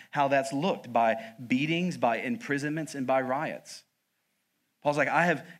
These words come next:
greatly endured in the midst of being beaten and left for dead,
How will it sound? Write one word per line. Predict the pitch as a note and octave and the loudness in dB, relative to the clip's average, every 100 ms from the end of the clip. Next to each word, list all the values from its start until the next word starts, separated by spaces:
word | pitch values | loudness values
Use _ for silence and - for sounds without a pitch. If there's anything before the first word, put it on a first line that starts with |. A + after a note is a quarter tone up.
| - C3 | -14 -12
greatly | - C#3+ F3+ F3+ F#3+ F3 | -2 0 2 0 -2 -2
endured | D3+ C#3 C3 D#3+ D3+ C3 B2+ | -2 -2 0 0 0 0 -2
in | C#3+ C3 | -2 0
the | |
midst | C3 D#3 E3 - - | 2 2 0 -4 -8
of | C#3 | -2
being | C#3 B2 B2 | 0 -2 -2
beaten | E3+ F3+ D3 D3 | -4 -2 -4 -2
and | C#3 | 0
left | C3 C#3 | 0 -2
for | - C3 | -6 -8
dead, | A#2+ A2+ F#2 - | -4 -4 -4 -10